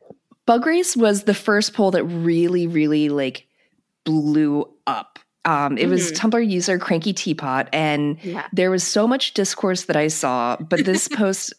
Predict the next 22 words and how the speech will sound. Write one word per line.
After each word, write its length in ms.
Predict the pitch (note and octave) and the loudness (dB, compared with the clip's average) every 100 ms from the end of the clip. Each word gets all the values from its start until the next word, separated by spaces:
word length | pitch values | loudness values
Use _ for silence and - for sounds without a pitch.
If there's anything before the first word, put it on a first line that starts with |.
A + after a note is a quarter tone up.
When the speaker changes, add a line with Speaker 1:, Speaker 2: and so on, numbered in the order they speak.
| - | -4
Speaker 1:
this 300 | G3 G3+ - | -2 0 0
one 240 | G#3 B3 | 2 2
poll 320 | B3 F#3+ F3 | 2 2 2
had 240 | F3+ E3+ - | 0 -2 -2
over 340 | E3+ E3+ E3+ E3 | -2 0 0 0
a 100 | D#3 | -2
hundred 360 | F#3 B3 B3+ | -4 0 -2
sixty-nine 560 | - G#3 - G3+ E3+ F3 | 0 -4 -2 0 0 0
thousand 460 | E3 D3 D3+ E3+ D#3+ | 0 0 0 -2 -2
votes 560 | C#3 G3+ E4+ - - - - - - | -2 -2 -4 -12 -14 -16 -20 -10 -2
and 100 | G3+ | 0
over 180 | G3+ G3 | 0 -2
two 320 | - - B3+ | -4 -4 0
hundred 300 | B3+ B3 A3 | 2 2 0
fifty 200 | F3 F3+ | -2 -2
thousand 320 | C#3 B2+ C3 | -2 -2 -2
notes 300 | B2 - - - | -4 -6 -12 -4
by 160 | D3+ | -2
the 80 | C#3+ | -2
time 220 | C#3 C#3+ B2 | -6 -6 -6
it 60 | |
closed. 520 | - - - - - | -6 -10 -10 -14 -14